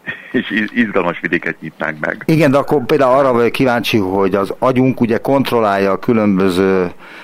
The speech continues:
Speaker 2: testrészünket, meg a különböző belső szerveinket, a májat, a szívet, a veséket, stb. tüdőt, ö, ö, és hát felügyeli azt, hogy jól működjön. Eddig stimmel, nem?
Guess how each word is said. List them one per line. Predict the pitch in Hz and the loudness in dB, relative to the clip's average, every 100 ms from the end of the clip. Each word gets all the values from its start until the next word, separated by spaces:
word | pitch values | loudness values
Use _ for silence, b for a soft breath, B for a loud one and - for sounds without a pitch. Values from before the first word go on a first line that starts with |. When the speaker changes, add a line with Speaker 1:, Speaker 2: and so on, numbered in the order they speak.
| B | B
Speaker 2:
testrészünket, | 127 135 - 127 - 113 104 113 104 | 0 0 0 -2 0 -2 0 0 0
meg | 101 90 | -2 -2
a | 85 | -2
különböző | 123 110 92 90 | 0 2 2 0
belső | 85 107 104 - 87 | 0 0 0 0 -2
szerveinket, | - 120 107 98 87 87 - | 0 0 0 -2 -2 -4 -2
a | |
májat, | 80 92 101 98 95 65 | -2 0 0 0 0 -4
a | |
szívet, | 65 - 98 95 92 - - - | -4 -2 0 0 -2 -6 -16 -10
a | 76 | -2
veséket, | 101 98 - 95 - 87 | -2 0 0 0 -2 -4
stb. | - 87 87 76 | -4 -4 -2 -4
tüdőt, | - 104 98 95 95 - B B B B B B | -2 0 2 0 -2 -12 B B B B B B
ö, | - 101 101 101 - - - | -2 0 0 -2 -4 -12 -4
ö, | 104 104 95 95 - - - - | -2 0 -2 -8 -20 -20 -20 -8
és | - 101 - | -4 -2 -2
hát | 104 104 | -2 -2
felügyeli | - 123 87 90 92 | 0 0 2 0 2
azt, | 101 104 | 0 0
hogy | 104 | 0
jól | 104 107 | 2 2
működjön. | 107 104 - 76 67 62 - - | 2 2 0 -2 -4 -8 -10 -10
Eddig | - 101 101 104 | -6 -4 -4 -4
stimmel, | - 98 69 71 | -2 -2 -2 -2
nem? | 98 156 | -2 -2